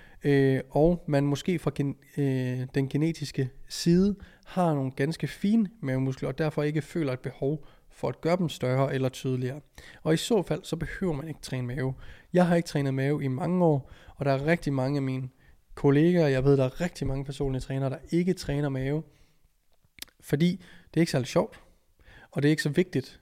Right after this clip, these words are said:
at de bliver mere tydelige, fordi når vi kommer ned i lav fedtprocent, så kan vi godt se dem anyways,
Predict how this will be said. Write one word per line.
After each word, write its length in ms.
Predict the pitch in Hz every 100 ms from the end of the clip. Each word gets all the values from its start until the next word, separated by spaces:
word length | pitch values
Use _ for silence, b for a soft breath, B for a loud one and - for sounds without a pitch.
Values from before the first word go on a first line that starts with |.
| -
at 200 | 151 -
de 60 | 135
bliver 400 | - 160 143 117
mere 220 | 143 131
tydelige, 480 | 120 - 180 196 175
fordi 260 | - 151 151
når 220 | 143 160
vi 100 | 139
kommer 240 | - 131
ned 140 | 139 139
i 40 |
lav 160 | 131 131
fedtprocent, 420 | 175 - 151 147
så 60 | - -
kan 280 | - 180 139
vi 60 |
godt 160 | 131 135
se 160 | - 147
dem 140 | 131 -
anyways, 520 | 165 165 151 151